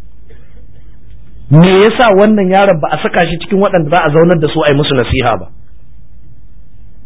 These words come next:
Ku je ku ga yara ne a Tudun Wada,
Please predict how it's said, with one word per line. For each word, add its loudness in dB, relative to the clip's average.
Ku 4
je 2
ku 2
ga 4
yara 4
ne 0
a -10
Tudun -6
Wada, 2